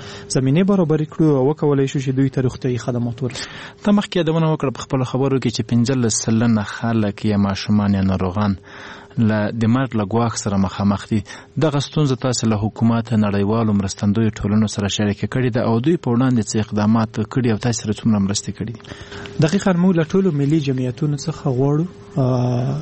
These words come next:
Speaker 1: چې په دې پروسه کې د افغاني سرې میاشتې ټولنې سره مرسته وکړي. د دې ترڅنګ د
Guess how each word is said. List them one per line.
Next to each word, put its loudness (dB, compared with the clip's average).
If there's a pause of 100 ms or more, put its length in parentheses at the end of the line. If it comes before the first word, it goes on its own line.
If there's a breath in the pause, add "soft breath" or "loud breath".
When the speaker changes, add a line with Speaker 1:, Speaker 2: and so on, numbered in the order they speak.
(160)
Speaker 1:
چې 2 (340)
په 0
دې 4 (100)
پروسه 0
کې -4
د 0
افغاني 0
سرې 0
میاشتې 0
ټولنې 0
سره 0
مرسته -2
وکړي. 0
د 4
دې 2 (100)
ترڅنګ 0 (760 loud breath)
د 0